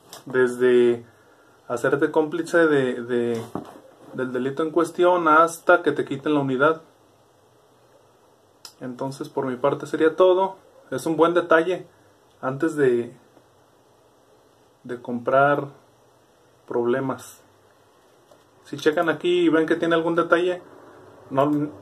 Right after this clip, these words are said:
ni lo compren. Entonces, nada más quería darles este, este tip ahí para que al momento de comprar un auto les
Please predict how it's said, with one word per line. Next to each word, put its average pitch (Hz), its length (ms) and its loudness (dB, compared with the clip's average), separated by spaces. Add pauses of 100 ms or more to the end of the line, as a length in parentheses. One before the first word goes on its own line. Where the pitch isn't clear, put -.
(180)
ni 135 340 -4
lo 127 180 0
compren. 147 460 -2 (180)
Entonces, 147 680 -4 (2000)
nada 139 160 2
más 151 160 0
quería 160 180 4
darles 165 320 2
este, 165 560 0 (800)
este 139 1200 0 (220)
tip 208 220 -2 (1900)
ahí 127 120 -6
para 131 340 2
que 113 320 -4 (100)
al 127 100 -4
momento 131 400 0
de 147 100 0
comprar 139 320 0
un 165 120 2
auto 180 520 2 (1200)
les 113 720 -6